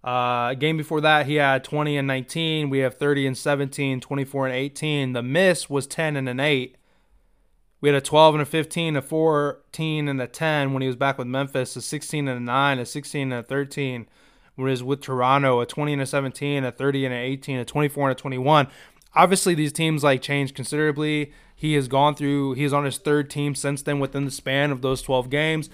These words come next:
But this is a matchup that he dominates and has been dominating for quite a long time now, going back to twenty eighteen. Uh, this is his fifth or sixth year in a row of him dominating this matchup. Uh, they just struggle a bit against the bigs.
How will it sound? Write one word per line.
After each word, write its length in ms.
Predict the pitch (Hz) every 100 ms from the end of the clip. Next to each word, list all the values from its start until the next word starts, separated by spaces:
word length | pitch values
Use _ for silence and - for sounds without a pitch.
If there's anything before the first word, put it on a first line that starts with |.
| - -
But 100 | 139
this 180 | 147 151
is 80 | 143
a 60 |
matchup 400 | 131 131 143 147
that 120 | 127 113
he 100 | 135
dominates 760 | 113 127 147 135 127 123 -
and 220 | - 131
has 300 | 120 127 143
been 160 | 131 127
dominating 720 | 120 135 131 127 123 120 120
for 240 | - 123
quite 560 | 120 - - 131 156 139
a 80 | 113
long 320 | 117 117 113
time 300 | - 139 131
now, 240 | 120 113 - _ _ -
going 220 | 135 135
back 180 | 131 127
to 80 | 131
twenty 340 | - 135 131
eighteen. 500 | 120 117 - 143 117 _ _ _ _
Uh, 480 | 123 120 120 117 120 120
this 240 | 135 131
is 140 | 131
his 160 | 139 127
fifth 280 | - 147 139
or 80 | 127
sixth 280 | 143 131
year 160 | 139 139
in 80 | 135
a 80 | 120
row 360 | 139 151 151
of 160 | 147 117
him 180 | 131 131
dominating 560 | 127 127 135 131 131
this 140 | 127 120
matchup. 540 | 131 131 135 131 127 - _ _ _
Uh, 200 | 120 113
they 160 | 113 127
just 180 | 127 -
struggle 460 | - 127 127 127
a 40 | 127
bit 180 | 123 139
against 360 | 123 120 117 -
the 60 |
bigs. 540 | 113 120 120 117 -